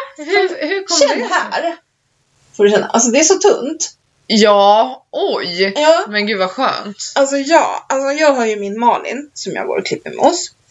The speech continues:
Speaker 2: På Lugg i Norrtälje. Lite reklam kan hon få.
Speaker 1: Ja.
Speaker 2: Eh, och hon, jag har ju gått hos henne över tjugo år nu då.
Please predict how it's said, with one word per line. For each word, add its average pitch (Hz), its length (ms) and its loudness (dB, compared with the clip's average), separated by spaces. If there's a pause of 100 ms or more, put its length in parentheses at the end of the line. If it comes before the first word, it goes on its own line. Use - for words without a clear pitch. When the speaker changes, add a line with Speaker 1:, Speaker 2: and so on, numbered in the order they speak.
(320)
Speaker 2:
På 202 80 6
Lugg 185 420 4
i 190 60 2
Norrtälje. 180 540 0 (160)
Lite 196 240 -12
reklam 196 360 -10
kan 233 120 -6
hon 240 100 -2
få. 339 180 -6 (320)
Speaker 1:
Ja. 208 200 4 (380)
Speaker 2:
Eh, 208 420 4 (160)
och 233 340 0 (540)
hon, 285 640 2 (120)
jag 269 120 4
har 269 80 6
ju 233 60 6
gått 180 160 -2
hos 196 120 -10
henne 170 200 -6
över - 120 -8
tjugo - 240 -6
år - 140 -8
nu - 120 -8
då. 240 100 2